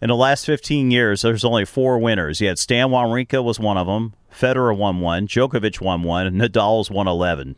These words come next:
<laughs> So it's pretty crazy. But yes, French Open, it's second of the Grand Slams, and then once this tournament concludes, literally a month from now, it'll be Wimbledon. So you kinda throw in the U S Open golf, then you have Wimbledon,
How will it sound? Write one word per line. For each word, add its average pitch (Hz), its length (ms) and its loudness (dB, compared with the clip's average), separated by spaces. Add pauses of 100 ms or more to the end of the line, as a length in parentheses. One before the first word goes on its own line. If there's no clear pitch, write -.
(140)
<laughs> 220 100 2 (1300)
So 143 120 0
it's 131 100 -4
pretty 143 240 2
crazy. 107 580 0 (120)
But 123 100 2
yes, 127 240 2
French 208 320 0
Open, 120 300 2
it's 123 180 0
second 170 320 2
of 143 80 2
the 131 100 0
Grand 135 380 2
Slams, 135 540 2
and 123 120 2
then 120 360 2
once 135 460 -2
this 160 140 0
tournament 143 420 2
concludes, 127 560 0
literally 135 400 4
a 95 100 2
month 131 260 2
from 113 160 -2
now, 107 220 2
it'll 110 240 0
be 107 120 0
Wimbledon. 95 640 -2
So - 160 -2
you 117 200 2
kinda 127 240 2
throw 135 180 2
in 120 80 0
the 95 80 -2
U 147 220 2
S 135 160 0
Open 127 260 0
golf, 117 400 2
then 117 160 -6
you 110 120 0
have 104 200 0
Wimbledon, 104 640 0